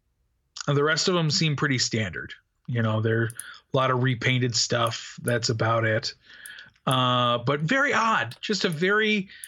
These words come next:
very odd thing. I, I will probably pick up a couple if they do.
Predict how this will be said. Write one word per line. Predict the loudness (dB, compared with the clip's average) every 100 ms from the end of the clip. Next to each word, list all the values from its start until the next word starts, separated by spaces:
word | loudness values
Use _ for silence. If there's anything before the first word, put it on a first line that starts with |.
| -20 -12 -2
very | 2 2
odd | 2 2 2 0
thing. | -2 2 2 2 -2 -2
I, | 0 0 0 0
I | 0
will | 2 -2
probably | -2 0 2 2 0
pick | 0 0 0
up | 0
a | -2
couple | -2 -2 0 0 2
if | 0 -2
they | 0 0
do. | 2 2 2 0